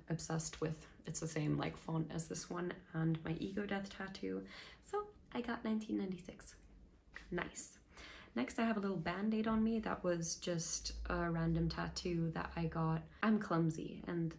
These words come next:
I fall sometimes and stuff, so it's cute having a little band-aid. I was initially wanting to get it on my knee, but I'm kinda glad I didn't, so now I have more space on my knee to do something bigger. And then next we have this cherry. It used to not be blacked out, but I was practicing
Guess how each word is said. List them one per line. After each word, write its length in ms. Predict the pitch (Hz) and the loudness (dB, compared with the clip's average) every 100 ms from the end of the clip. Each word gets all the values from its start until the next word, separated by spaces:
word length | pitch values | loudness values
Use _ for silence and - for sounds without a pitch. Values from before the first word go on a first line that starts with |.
| - | -4
I 400 | 170 165 165 165 | 0 2 2 0
fall 380 | 160 - 175 165 | -6 -4 0 0
sometimes 800 | 151 - 85 - - 90 92 - - | -2 -2 -4 -4 -6 -4 -4 -6 -6
and 120 | 90 | -4
stuff, 280 | - - - | -4 -6 -6
so 340 | - - - - - - - - - - | -4 -4 -4 -6 -10 -18 -18 -20 -20 -16
it's 100 | - | -8
cute 260 | - 190 | -2 -2
having 240 | 180 185 175 | -2 -2 0
a 40 | |
little 160 | 165 156 | 2 2
band-aid. 480 | 160 165 156 170 | 2 2 2 2
I 100 | 156 | 0
was 120 | 175 170 | 0 2
initially 400 | 170 165 175 170 | 2 2 2 4
wanting 260 | 160 160 | 6 6
to 100 | 160 | 4
get 140 | 165 165 | 2 0
it 60 | |
on 100 | - | 4
my 100 | 160 | 6
knee, 200 | 160 156 | 8 6
but 120 | 156 165 | 4 2
I'm 100 | 160 | 0
kinda 260 | 175 180 170 | 0 -2 -2
glad 260 | 160 156 156 | 0 0 0
I 80 | |
didn't, 320 | 165 202 233 233 | 0 2 2 2
so 140 | - | 2
now 140 | 170 | 4
I 40 | 160 | 6
have 140 | 160 | 6
more 160 | 160 151 | 4 2
space 340 | - 156 156 | 2 2 2
on 60 | 160 | 4
my 80 | 151 | 4
knee 180 | 156 160 | 4 2
to 120 | 165 | 0
do 120 | 160 | -2
something 320 | 156 170 185 | 0 -2 0
bigger. 320 | 160 160 208 320 - - - - - - - - - - | 0 0 0 -2 -6 -14 -14 -14 -16 -18 -20 -20 -12 0
And 160 | 240 | 4
then 220 | 240 269 | 4 4
next 320 | 233 233 - - | 4 2 0 -2
we 100 | 202 | 0
have 200 | 196 185 | 0 -2
this 200 | 175 - | -2 -2
cherry. 440 | - 175 202 240 | 0 2 2 2
It 140 | - - | 2 0
used 260 | 190 196 | 0 0
to 60 | 208 | 0
not 240 | 190 - | 0 0
be 120 | 175 170 | 2 2
blacked 400 | 165 165 160 - | 4 2 2 0
out, 320 | 165 - - | 0 0 -2
but 220 | 165 - | -4 -2
I 440 | 170 165 156 160 160 | 0 2 4 2 0
was 120 | 175 | -4
practicing 600 | - 165 - - 190 190 | -4 -6 -2 -2 0 -2